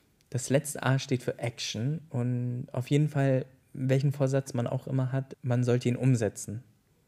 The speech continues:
Zum Beispiel bei meinem Vorsatz jetzt, dass ich mehr Sachen machen will, die mir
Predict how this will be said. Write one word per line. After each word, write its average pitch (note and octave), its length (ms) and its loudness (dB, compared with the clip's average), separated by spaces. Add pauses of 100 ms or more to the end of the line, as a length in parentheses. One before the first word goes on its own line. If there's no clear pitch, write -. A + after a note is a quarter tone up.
(300)
Zum - 140 -6
Beispiel A#2+ 200 0
bei A2 80 4
meinem A#2+ 320 2
Vorsatz A#2+ 420 -2
jetzt, - 300 -6
dass - 140 -8
ich - 180 -14
mehr A2 240 -2
Sachen A2+ 320 -8
machen A2 320 -8
will, A2+ 260 -2
die A2+ 140 -12
mir G#2+ 260 -6